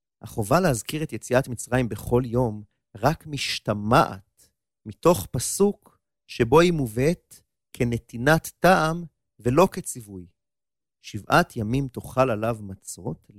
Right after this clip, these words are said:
למען תזכור את יום צאתך מארץ מצרים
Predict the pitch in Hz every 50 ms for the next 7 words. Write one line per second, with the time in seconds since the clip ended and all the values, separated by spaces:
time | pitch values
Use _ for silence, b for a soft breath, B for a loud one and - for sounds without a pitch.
0 | 98 98 98 104 107 110 120 139 180 220 226 214 185 156 127 117 104 98 101 _
1 | _ - 104 98 101 _ _ _ - 165 170 156 120 107 101 _ _ 113 127 143
2 | 143 135 - - - 98 - _ _ - 127 135 131 113 98 92 123 127 135 -
3 | - 156 160 - - - 170 180 202 202 190 185 180 175